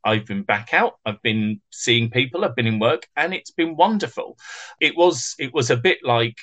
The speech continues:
it was a very sudden change, moving from a form of a, a v-, a very careful living into kind of going back out into shops and things, but I'm, I'm relishing it. It's, it's,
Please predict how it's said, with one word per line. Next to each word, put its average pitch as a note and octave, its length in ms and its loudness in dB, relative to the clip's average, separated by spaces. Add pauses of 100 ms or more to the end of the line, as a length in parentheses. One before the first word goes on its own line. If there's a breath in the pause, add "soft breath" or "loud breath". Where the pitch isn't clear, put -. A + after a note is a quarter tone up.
(240)
it A#2+ 100 -6
was A#2 120 -10
a B2 40 0
very D#3 180 4
sudden E3+ 440 -2
change, F2+ 600 -8 (260)
moving A2+ 480 2
from G#2 500 0 (920)
a A#2+ 100 0
form A#2+ 480 0
of G2+ 220 -4
a, A2 160 -4
a A2 140 -10
v-, - 200 -6
a G#2+ 160 -6 (140)
very A#2 300 4
careful G2+ 520 -6
living G#2 480 0 (680 loud breath)
into G#2 680 0 (220)
kind G#2+ 180 -4
of F#2+ 160 -8
going G2+ 260 2
back - 240 -4
out G#2 160 0
into G#2 180 -10
shops - 340 -2
and G#2+ 100 -4
things, E3 280 0 (200)
but A2+ 140 4
I'm, G#2+ 400 0
I'm G2 320 -4
relishing F#2+ 540 2
it. - 240 -6
It's, - 360 -4
it's, - 480 -8